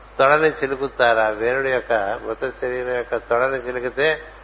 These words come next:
అందులో నుంచి కొంతమంది పుట్టుకొస్తారు. వాళ్ళందరూ కూడా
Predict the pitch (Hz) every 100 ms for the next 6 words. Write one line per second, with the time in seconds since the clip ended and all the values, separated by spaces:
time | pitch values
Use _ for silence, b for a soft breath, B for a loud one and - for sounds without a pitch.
0 | - - - - - - 123 139 151 151
1 | 147 139 147 143 127 120 117 117 120 123
2 | 113 110 107 98 - 110 104 104 104 107
3 | 120 127 117 120 165